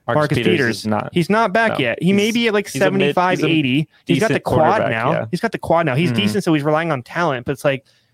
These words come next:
Speaker 2: once you go inside of his hips, you can crush him. So, I mean, that Burrow,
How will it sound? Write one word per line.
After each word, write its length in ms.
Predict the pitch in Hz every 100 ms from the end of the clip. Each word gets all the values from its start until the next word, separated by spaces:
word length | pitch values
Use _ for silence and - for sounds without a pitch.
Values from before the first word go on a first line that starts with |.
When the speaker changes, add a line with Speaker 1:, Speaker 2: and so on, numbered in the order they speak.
| _
Speaker 2:
once 200 | 170 214
you 80 | 220
go 80 | 190
inside 320 | 180 - 185
of 60 | 151
his 120 | 120
hips, 320 | 208 214 -
you 80 | 147
can 140 | 131
crush 320 | - 226 214
him. 160 | 127 117
So, 340 | - 147 135
I 60 | 143
mean, 240 | 151 139 131 _ _ -
that 160 | 160 160 - 139
Burrow, 440 | 165 190 220 214